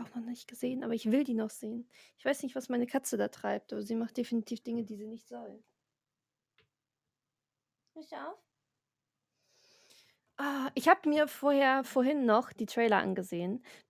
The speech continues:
beide, und trotzdem bin ich einfach verwirrt. Also, ich kann euch nicht wirklich viel davon erzählen. Wenn ihr auf so, äh, Fantasy-Stuff steht und, ähm, äh,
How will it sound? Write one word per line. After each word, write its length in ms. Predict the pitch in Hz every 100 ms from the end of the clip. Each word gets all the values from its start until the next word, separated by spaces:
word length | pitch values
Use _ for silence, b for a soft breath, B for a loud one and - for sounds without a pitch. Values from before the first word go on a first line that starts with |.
| -
beide, 600 | 226 233 185 180 220 330 b b b _ _ _
und 160 | 240 240
trotzdem 680 | - 302 - - 247 247 247
bin 100 | 214
ich 120 | -
einfach 180 | 214 214
verwirrt. 600 | - 220 254 214 196 -
Also, 160 | - 226
ich 80 | -
kann 160 | 320 294
euch 140 | -
nicht 280 | 269 - 240
wirklich 300 | 247 247 -
viel 180 | 254 226
davon 240 | 208 202
erzählen. 520 | 180 - 285 202 190 B B B - -
Wenn 160 | 294
ihr 280 | 320 214 143
auf 160 | - 247
so, 400 | - 262 254 247 -
äh, 240 | 233 220
Fantasy-Stuff 760 | 220 269 311 302 214 - 220 214
steht 500 | - 208 208 262 - _ _ _ _ _ _ _ _ _ _ - -
und, 460 | 240 247 240 226 -
ähm, 500 | 226 220 214 202 208 - _ _ _ _ _ _ b b b b b _ _ _ _ _ _ _ _ _ _ _ _ _ _ _ _ _ _ _ _ _
äh, 80 | -